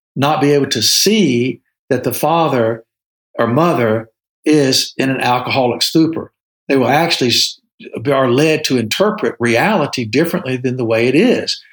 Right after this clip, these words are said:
For example, they'll say, "Well, so-and-so is just sleepy," or, "They just go to sleep. They, they're so tired from work," or, "This person,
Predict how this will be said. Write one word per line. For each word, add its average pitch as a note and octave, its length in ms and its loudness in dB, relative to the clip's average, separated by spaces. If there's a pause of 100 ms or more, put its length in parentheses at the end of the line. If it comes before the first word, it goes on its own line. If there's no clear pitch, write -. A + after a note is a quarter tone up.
(320)
For C#3 100 0
example, C3 400 -2
they'll B2 140 0
say, A#2+ 180 0
"Well, A#2+ 160 0
so-and-so A#2 520 -2
is A2 60 -8
just A2 300 -2
sleepy," - 480 -2 (400)
or, A2 220 2
"They A#2+ 160 0
just A#2 240 -2
go A#2+ 120 0
to A2 100 -4
sleep. C3+ 420 0
They, A#2 100 -6
they're A#2+ 220 -4
so A2 180 -2
tired G2+ 380 -2
from A2+ 220 -2
work," C#3+ 340 0 (520)
or, A2+ 520 0 (1000)
"This C3+ 240 0
person, B2 640 -2